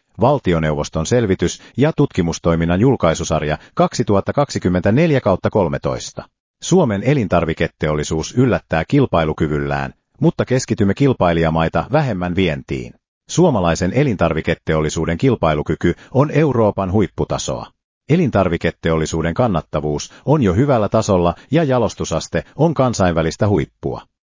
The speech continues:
Korkean arvonlisäyksen tuotteiden vientiä edistämällä alan yritykset voisivat löytää paljon uusia kasvumahdollisuuksia, käy ilmi Laboren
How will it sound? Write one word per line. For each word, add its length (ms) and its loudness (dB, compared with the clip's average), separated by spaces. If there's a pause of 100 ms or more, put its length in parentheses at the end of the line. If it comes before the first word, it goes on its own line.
(120)
Korkean 480 2
arvonlisäyksen 760 0
tuotteiden 500 0
vientiä 400 0
edistämällä 600 -2
alan 300 0
yritykset 580 -2
voisivat 400 0
löytää 320 0
paljon 360 0
uusia 420 0
kasvumahdollisuuksia, 1160 -2 (300)
käy 240 0
ilmi 280 2
Laboren 440 0